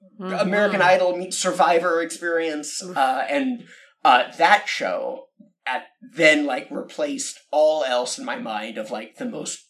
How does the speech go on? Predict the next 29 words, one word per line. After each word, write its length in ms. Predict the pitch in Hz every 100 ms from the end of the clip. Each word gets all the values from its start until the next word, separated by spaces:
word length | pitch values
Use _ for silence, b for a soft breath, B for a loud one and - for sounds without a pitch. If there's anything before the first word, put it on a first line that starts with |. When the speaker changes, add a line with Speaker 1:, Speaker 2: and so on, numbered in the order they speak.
| -
Speaker 2:
brilliant 500 | 247 214 - 131 120
thing 180 | 131
I'd 160 | 127 123
ever 180 | 107 110
seen 260 | - 98 90
on 140 | 82
Speaker 1:
Mm-hmm. 100 | 175
Speaker 2:
stage. 300 | 170 165 98
I 100 | 98
was 240 | 104 - -
so 220 | 143 147
impressed. 580 | 143 143 123 110 - - B B B B -
Uh, 240 | 135 131
and 160 | 147 143
then, 240 | 151 143
like, 320 | 143 127 123 151
not 360 | 143 151 147
long 200 | 139 139
after 260 | 233 262 156
that, 420 | 143 131 131 - -
uh, 200 | 117 110
J 180 | 135 123
D 140 | 123
was 140 | 123
holding 300 | - 135 123
auditions 440 | 123 120 131 135 120
for 180 | - 127
a 40 |
class, 520 | - 208 156 143 -